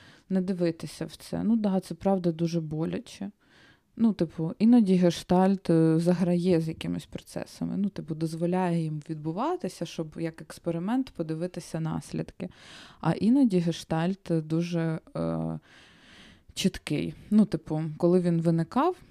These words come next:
дуже цікава штука, до речі, про маму теж, е, Е, знаєш, в терапії існує перенос і контрперенос. Це, типу, витіснення, проекція своїх якихось фігур на, е, фігуру терапевта.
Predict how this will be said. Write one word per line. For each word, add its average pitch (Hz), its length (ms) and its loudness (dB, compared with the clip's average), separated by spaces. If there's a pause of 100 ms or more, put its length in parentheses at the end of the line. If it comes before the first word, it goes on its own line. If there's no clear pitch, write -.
(120)
дуже 160 420 -2
цікава 160 400 2
штука, 165 320 -2
до 156 120 -2
речі, 165 240 -2
про 165 180 0
маму 160 280 2
теж, 165 480 -4
е, 165 340 -2 (920)
Е, 160 120 -8
знаєш, 180 320 -6
в - 40 -20
терапії 190 540 0
існує 185 400 -2
перенос 170 720 -4
і 185 40 -8
контрперенос. 156 920 -6
Це, - 260 -10
типу, 156 420 -12 (360)
витіснення, 165 720 -6
проекція 170 680 -6
своїх 160 400 -8
якихось 160 440 -10
фігур 214 420 -4
на, 185 220 -4
е, - 40 -8 (640)
фігуру 180 320 -4
терапевта. 170 760 -6